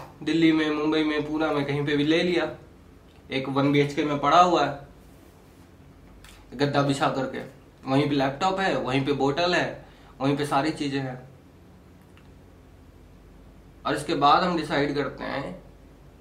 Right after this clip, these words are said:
वहां से भी थोड़ी सी आत्मा कभी कभी जागती है कि चलो थोड़ा काम कर लिया जाए,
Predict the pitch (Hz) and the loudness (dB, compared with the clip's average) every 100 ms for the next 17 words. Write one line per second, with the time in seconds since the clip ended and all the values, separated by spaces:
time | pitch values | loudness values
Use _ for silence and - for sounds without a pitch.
0 | - - - 135 135 202 196 170 147 175 | -20 -20 -8 -2 4 4 4 2 2 0
1 | - - 156 143 170 143 143 156 147 156 | -4 -4 0 0 2 2 2 0 0 0
2 | 147 143 139 143 160 156 185 139 131 - | 0 2 4 4 4 2 -2 -2 -2 -4
3 | 240 - - - - - - - - - | -8 -16 -20 -20 -20 -20 -20 -20 -20 -20
4 | - - - 143 139 147 143 143 139 135 | -20 -20 -8 -8 -4 -4 -4 -2 0 4
5 | 151 160 139 131 127 123 143 185 | 4 4 0 -2 -6 -6 -8 -10